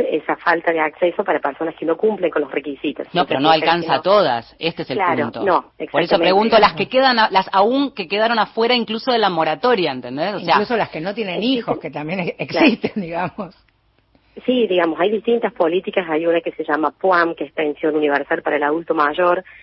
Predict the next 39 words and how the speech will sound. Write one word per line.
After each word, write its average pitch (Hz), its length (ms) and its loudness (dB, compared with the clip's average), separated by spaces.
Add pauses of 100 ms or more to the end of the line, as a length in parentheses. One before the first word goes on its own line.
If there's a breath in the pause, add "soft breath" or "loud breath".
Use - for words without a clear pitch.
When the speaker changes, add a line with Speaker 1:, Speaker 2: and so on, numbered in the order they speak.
(160 loud breath)
Speaker 1:
en 156 120 -2
donde 147 220 0
también, 160 540 2
digamos, 156 300 0
lo 151 80 -4
que 156 140 -4
busca 165 280 -2
es 147 120 -2
personas 160 500 -2
que 165 220 -2 (260 loud breath)
no 165 160 0
cumplan 185 460 0
y 139 80 -2
que 156 100 -2
a-, 139 340 -2
no 156 180 -4
puedan 175 300 2
acceder 160 360 0
tampoco 160 360 -2
por 151 160 -2
moratorias, 180 680 0 (300 loud breath)
reciban 165 580 0
una 151 160 0
Speaker 2:
Claro. 151 160 -2
Speaker 1:
pensión, 165 460 -2 (480 soft breath)
eh, 143 360 -2
que - 120 -12
creo 151 160 0
que - 80 -6
es 151 80 -6
equivalente 151 480 -2
al, 139 320 -6
al 135 320 -10
ni-, 160 160 -4
al, 127 280 -12
al 127 220 -6
haber 131 160 -4
jubilatorio 147 480 -4
mínimo, 147 400 -4